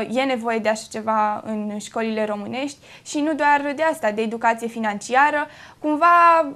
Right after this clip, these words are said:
pe lângă ce avem deja, să mai adăugăm și, bineînțeles, să și scoatem pentru a nu împovăra elevii cu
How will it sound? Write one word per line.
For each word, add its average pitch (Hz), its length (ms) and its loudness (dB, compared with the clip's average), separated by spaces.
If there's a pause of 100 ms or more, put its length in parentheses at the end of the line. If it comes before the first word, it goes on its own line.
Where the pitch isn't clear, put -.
(260)
pe 285 100 4 (200)
lângă 247 560 2
ce 233 120 2
avem 240 360 4
deja, 254 540 2
să 320 100 -2
mai 311 240 0 (120)
adăugăm 294 460 2
și, 226 140 -8
bineînțeles, 320 480 -2
să 339 80 -6
și 349 140 -4
scoatem 254 560 2
pentru 294 300 -4
a 294 80 -4
nu 294 360 -4 (180)
împovăra 277 480 2
elevii 226 400 -4
cu 240 60 -12